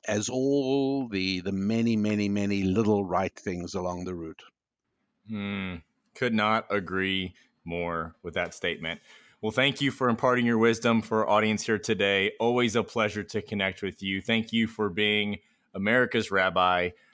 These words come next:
Speaker 2: and just giving the wisdom continually from your own experience and from the world that is around us.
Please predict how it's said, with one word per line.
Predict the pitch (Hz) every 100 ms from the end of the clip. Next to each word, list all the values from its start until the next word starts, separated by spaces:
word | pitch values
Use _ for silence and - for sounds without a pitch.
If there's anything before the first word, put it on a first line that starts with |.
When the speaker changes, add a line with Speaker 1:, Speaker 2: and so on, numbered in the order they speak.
| _ -
Speaker 2:
and | 90 90 90 90
just | 107 104 -
giving | 110 101 101
the | 95
wisdom | 92 101 101 90 98 95 95
continually | 104 95 82 120 110 101 95 98
from | 92 95
your | 92
own | 104 110
experience | 104 - 98 98 95 92 90
and | 90 90 87
from | 92 92
the | 90
world | 90 98 98
that | 95 92
is | 98 90
around | 95 95 95
us. | 90 90 -